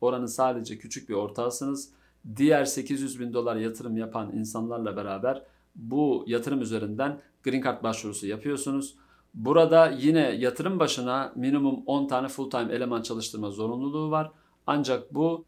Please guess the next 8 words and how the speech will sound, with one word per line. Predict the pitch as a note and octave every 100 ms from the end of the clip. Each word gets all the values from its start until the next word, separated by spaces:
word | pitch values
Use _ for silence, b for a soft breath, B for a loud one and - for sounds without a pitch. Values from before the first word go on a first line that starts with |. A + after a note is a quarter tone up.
| D3
indirect | F3 E3+ D#3 D3+ -
employment | C3 B2+ C3+ A#2+ A2+ -
dediğimiz | G#2+ A2 A2+ C#3+ A#2
dolaylı | A#2+ A#2+ B2 B2+ C3 E3 C#3+ - -
çalışanları | B2 A#2 A#2 B2 A#2+ A#2
da | A2+
kapsadığı | A2 A#2 - B2+ C3+
için | A2 - C3 C#3+